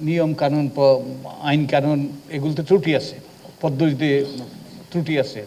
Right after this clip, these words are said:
তো এগুলো ত্রুটি দূর করার জন্য আমরা, আমরা সুপারিশগুলো করেছিলাম। তো এই, এগুলো বাস্তবায়িত হওয়া দরকার।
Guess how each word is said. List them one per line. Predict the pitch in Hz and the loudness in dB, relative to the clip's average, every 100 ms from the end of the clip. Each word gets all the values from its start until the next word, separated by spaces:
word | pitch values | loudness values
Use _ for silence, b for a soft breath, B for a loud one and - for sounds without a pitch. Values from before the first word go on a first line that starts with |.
| - | -10
তো | 160 | -6
এগুলো | 151 160 208 | -4 0 0
ত্রুটি | 208 175 165 175 | 0 -2 -4 -2
দূর | 156 | -2
করার | 156 190 202 | 0 0 0
জন্য | 196 165 | 0 -2
আমরা, | 156 151 131 - - B B B | 0 2 0 -2 -12 B B B
আমরা | 131 131 139 127 123 127 | -6 -2 0 0 -2 -8
সুপারিশগুলো | - 143 139 131 139 131 | -8 0 0 0 -2 -2
করেছিলাম। | 131 117 127 110 104 | -2 -4 -6 -8 -6
তো | 139 | -2
এই, | 131 131 127 - B B | -2 -2 -8 -16 B B
এগুলো | - 147 180 185 180 160 - - - - - | -8 -2 4 6 6 2 -4 -14 -20 -20 -4
বাস্তবায়িত | 139 - 147 135 143 | -4 -2 2 2 2
হওয়া | 131 135 | 0 2
দরকার। | 123 - 127 101 | 2 -2 -6 -8